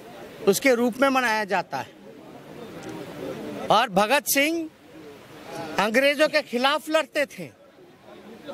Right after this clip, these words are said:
और जो कानून अंग्रेजों ने लागू किया था, वही कानून आज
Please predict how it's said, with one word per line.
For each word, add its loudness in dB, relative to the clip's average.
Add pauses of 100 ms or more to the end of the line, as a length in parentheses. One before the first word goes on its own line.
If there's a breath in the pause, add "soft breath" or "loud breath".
(2000)
और 4
जो 2
कानून -2
अंग्रेजों 0
ने 0
लागू 0
किया -2
था, 0
वही -2
कानून -2
आज 2